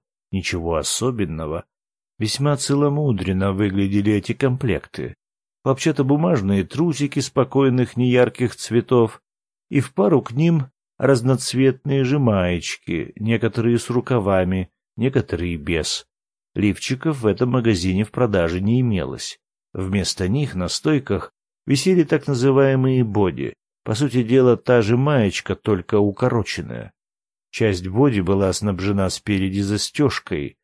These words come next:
плоские крючки или пуговки. Ид подошел к Эри и тихонько спросил:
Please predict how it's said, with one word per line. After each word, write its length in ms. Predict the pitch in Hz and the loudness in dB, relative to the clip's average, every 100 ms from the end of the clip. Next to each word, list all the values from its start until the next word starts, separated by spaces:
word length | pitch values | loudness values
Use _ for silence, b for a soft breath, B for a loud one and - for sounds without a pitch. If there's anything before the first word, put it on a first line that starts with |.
| _ | _
плоские 520 | - 185 - - 147 | -2 -2 -2 -2 -2
крючки 640 | - 127 120 - - 156 160 | 0 0 0 -2 -6 -4 -4
или 380 | - 151 143 | -2 -2 0
пуговки. 720 | 139 - 101 85 - - - _ _ _ _ _ _ _ _ _ _ | -2 -2 -4 -4 -8 -16 -20 _ _ _ _ _ _ _ _ _ _
Ид 200 | 147 135 | -4 -2
подошел 500 | 135 123 120 139 131 | 0 2 2 2 2
к 140 | - | 2
Эри 280 | 160 156 160 | 0 2 0
и 180 | - 151 | -2 -4
тихонько 540 | 135 131 135 123 120 | -4 -2 0 0 0
спросил: 640 | 117 - 107 - - 64 | -8 -4 -4 -4 -6 -10